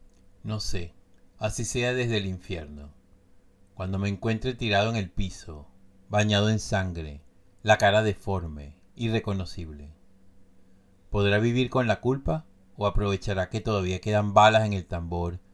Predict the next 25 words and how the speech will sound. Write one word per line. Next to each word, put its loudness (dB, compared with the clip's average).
y 0
acabará 0
con -4
su -6
miserable -4
existencia?» -12
«No 2
hables 4
así, -2
Eduardito. -8
Tú -4
sabes 2
que -4
eso -6
no -2
es -2
verdad. -8
Yo -2
no -2
sé 0
cómo 0
llegó 0
esa 0
arma -2
allí. -12